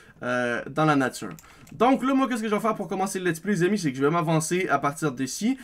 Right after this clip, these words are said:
et puis je vais vous reprendre quand je vais être, euh, sur la terre ferme, en espérant qu'on soit sur la terre ferme, euh, bientôt. Donc, j'ai pris un kit, euh, euh, le kit, euh, suprême, le meilleur grade, en ce moment. Sur moi, c'est ce que, whoop,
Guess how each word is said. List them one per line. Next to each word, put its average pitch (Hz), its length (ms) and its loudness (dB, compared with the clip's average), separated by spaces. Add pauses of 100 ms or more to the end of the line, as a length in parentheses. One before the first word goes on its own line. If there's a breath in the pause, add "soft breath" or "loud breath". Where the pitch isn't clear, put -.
(240 loud breath)
et 127 140 -2
puis - 320 -6
je 123 100 -6
vais 135 60 6
vous 127 120 -2
reprendre 156 360 0
quand 143 160 0
je 135 80 -8
vais 135 100 0
être, 131 140 -6
euh, 120 280 -2
sur 151 200 -2
la 139 120 4
terre 131 220 -2
ferme, 208 340 0 (320 loud breath)
en 127 160 0
espérant 156 420 2
qu'on 143 160 -2
soit 165 160 -2
sur 156 120 -2
la 110 80 -2
terre 104 220 -8
ferme, 160 380 0
euh, 71 540 -10
bientôt. 135 420 -2 (360 loud breath)
Donc, 175 360 0
j'ai 160 200 0
pris 277 140 -2
un 269 80 4
kit, 240 200 0 (120)
euh, 185 220 2 (140)
euh, 139 240 -2
le 156 120 2
kit, 202 260 -2
euh, 165 100 2
suprême, 180 380 0
le 139 80 2
meilleur 135 240 2
grade, 185 300 2
en 151 100 0
ce 156 120 -4
moment. 175 220 2 (540 loud breath)
Sur 175 320 4
moi, 214 320 6 (160)
c'est 240 200 6
ce - 80 -6
que, 247 240 4 (120)
whoop, 339 460 8